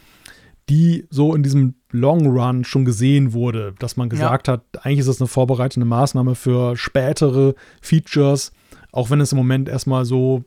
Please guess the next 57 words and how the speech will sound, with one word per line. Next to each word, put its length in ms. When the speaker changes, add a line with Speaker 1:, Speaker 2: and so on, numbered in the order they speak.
Speaker 1:
präsentiert 520
wird, 140
als 200
wenn 80
das 160
jetzt, 340
äh, 220
der 140
dritte 360
tolle 320
neue 240
Bedienungsweg 680
ist. 280
Speaker 2:
Ja, 160
stimmt. 180
Speaker 1:
Wobei 220
ich 120
muss 160
sagen, 260
ich, 140
ich 260
ertappe 340
mich 180
immer 260
wieder 220
dabei, 380
dass 180
ich 100
das 200
sehr 280
viel 240
nutze. 500
Also, 180
dass 140
ich 140
wirklich 260
Speaker 2:
Mhm. 40
Speaker 1:
dieses 240
Trackpad, 520
von 140
dem 140
ich 120
anfangs 280
Speaker 2:
Ah, 100
Speaker 1:
dachte, 160
Speaker 2:
ich 60
Speaker 1:
brauch 200
ich, 60
Speaker 2:
auch. 140
Ich 140
nutze 160
Speaker 1:
brauch 140
Speaker 2:
das. 80
Speaker 1:
ich 100
nie 320
im 100
Leben. 460